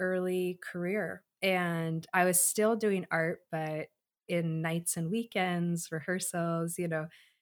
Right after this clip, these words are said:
that was the beginning of the kind of separation and compartmentalizing of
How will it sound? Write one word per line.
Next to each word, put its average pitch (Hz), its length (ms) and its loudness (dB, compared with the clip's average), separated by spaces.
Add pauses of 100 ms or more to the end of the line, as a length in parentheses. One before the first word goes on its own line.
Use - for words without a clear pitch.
(180)
that 196 220 6
was 196 200 2
the 196 100 2
beginning 175 540 2
of 165 160 -2
the 165 100 -2
kind 160 260 -4
of 151 120 -6
separation 156 1040 -2
and 151 180 -4
compartmentalizing 156 1500 -6
of 147 100 -12